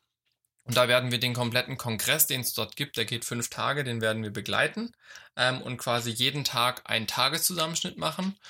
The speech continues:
dann noch einen Gesamtzusammenschnitt und einfach, äh, auch die Sprecher, die es dort auf diesem Kongress gibt, in kleinen Videos wahrscheinlich vorstellen. Was da genau auf mich zukommt, klärt sich wahrscheinlich auch erst vor Ort dann.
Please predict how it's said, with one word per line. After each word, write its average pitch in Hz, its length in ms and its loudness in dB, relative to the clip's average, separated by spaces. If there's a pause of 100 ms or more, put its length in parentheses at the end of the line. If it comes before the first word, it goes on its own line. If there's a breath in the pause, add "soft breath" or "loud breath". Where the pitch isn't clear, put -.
(240 loud breath)
dann 113 140 2
noch 107 120 0
einen 104 120 -4
Gesamtzusammenschnitt 135 840 0
und 110 120 -4
einfach, 113 480 0
äh, 110 260 0
auch 107 140 -4
die 113 100 -4
Sprecher, 120 440 2
die 110 80 -2
es - 100 2
dort 101 160 -2
auf 101 100 -6
diesem 110 240 -4
Kongress 107 440 -4
gibt, - 180 -10
in 107 80 -6
kleinen 104 280 0
Videos 107 380 -2
wahrscheinlich 104 360 -4
vorstellen. 123 520 2 (460 loud breath)
Was 113 160 4
da 113 220 6
genau 123 360 6
auf 123 140 -2
mich 120 160 -2
zukommt, 123 400 0
klärt 120 200 2
sich 113 140 -2
wahrscheinlich 107 400 -2
auch 131 220 0
erst 113 420 -2
vor 117 280 2
Ort 151 240 2
dann. 160 220 4